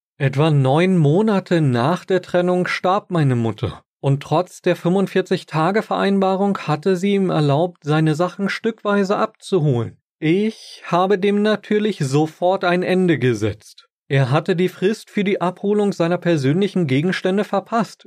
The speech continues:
wodurch sie nun rechtlich gesehen mir gehörten. Ich verkaufte seine Baseballkartensammlung, etwa vierzehntausend Dollar,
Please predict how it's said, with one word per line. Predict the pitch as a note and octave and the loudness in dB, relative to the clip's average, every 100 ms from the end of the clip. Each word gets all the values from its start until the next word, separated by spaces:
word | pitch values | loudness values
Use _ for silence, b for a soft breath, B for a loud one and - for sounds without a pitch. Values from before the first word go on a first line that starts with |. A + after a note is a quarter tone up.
| - | -6
wodurch | C3 B2+ C3+ D#3+ | -4 0 0 0
sie | F3 | 0
nun | D#3 D3 C3 | 2 2 2
rechtlich | A#2 C#3 C#3+ - F#3 F#3+ | 0 -2 -4 -4 -4 -4
gesehen | G3+ F#3+ G#3+ G#3+ A3 | -4 -2 0 2 2
mir | C4 C#4 F#3+ | 2 0 0
gehörten. | C#3+ B2+ G#2+ G#2 G#2+ F2+ _ _ _ C#3+ | 0 0 -2 -6 -14 -20 _ _ _ -8
Ich | - | -4
verkaufte | D3 C#3+ D#3 F#3+ - F3+ | -4 -2 0 0 0 0
seine | E3+ E3+ | 2 0
Baseballkartensammlung, | F3 G3+ G#3 G3 - G3+ G3 F#3+ F#3+ F#3+ F#3+ F3 F3+ F3+ F3+ F3+ F3 | -2 -2 -2 -2 -2 -2 0 -2 -2 -2 -2 0 0 2 2 2 0
etwa | - C#3 - B2+ | -2 -6 -4 -6
vierzehntausend | - F#3 F#3 - F3 E3+ E3 E3 D3+ E3 D#3+ | -2 -2 -2 -2 -4 0 0 0 0 -2 -2
Dollar, | E3 E3 D#3+ D#3+ | 0 0 0 -2